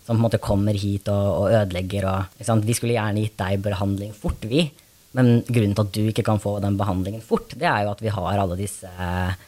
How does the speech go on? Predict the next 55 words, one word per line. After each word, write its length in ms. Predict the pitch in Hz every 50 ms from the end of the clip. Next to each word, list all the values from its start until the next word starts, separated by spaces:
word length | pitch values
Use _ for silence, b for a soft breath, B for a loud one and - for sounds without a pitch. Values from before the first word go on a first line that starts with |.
| B B B B B - -
raringene, 640 | 120 117 110 107 104 98 85 87 92 101 135 196 196
ikke 160 | - 131 127
sant? 240 | 180 185 180 - -
Som, 380 | - 147 131 117 113 113 104 - B B B B -
som 160 | 117 110 107
bare 160 | 110 104 98
skal 160 | - - 98
komme 320 | - 113 110 104 101 98 95 98
inn 100 | 101 95
hit, 240 | 98 92 90 - 101
og 60 | -
som 100 | 104 98
ikke 160 | 104 101 87
egentlig 320 | 85 85 87 - 107 95
er 160 | 85 87 98 -
trans, 460 | - 107 98 90 98 98 98 - -
og 80 | 101 -
så 80 | -
må 160 | 104 101 95 92
vi 140 | 95 90
på 80 | - 101
en 60 | 101 95
måte 180 | - - 87 - B B B B B -
finne 480 | - 120 107 104 98 92 92 95 95
ut 160 | - - 101
av 80 | 98 95
det, 80 | 101 98 95
da.» 160 | 117 117 104
Og 80 | 104 101
da 80 | 104 92
er 80 | 95
det 140 | 104 110 104
dessverre 500 | - - - 95 95 98 95 98 104 -
sånn 240 | 101 95 92 95 92 92
at 220 | 95 - - - - _ _ _ _ -
ting 160 | 107 104 101
er 160 | 95 90 98
kjipt 320 | - - 95 95 90 - -
og 80 | 92
tar 80 | - 101
lang 160 | 95 90 92 95 -
tid 80 | 95 92 -
for 80 | 101 92
deg 240 | 87 95 92 82
også, 160 | - - - 107 104
men 140 | 104 104 98 - _ _ -
det 80 | 101
er 60 | 101
jo 100 | 98 98
egentlig 200 | 92 - 110 113 120
de, 280 | 110 95 - - 110 - _ _ - 120
disse 160 | - - 104
andre 240 | 107 98 98 110 -
folkas 240 | 117 104 101 95 -
skyld, 240 | 98 95 95 -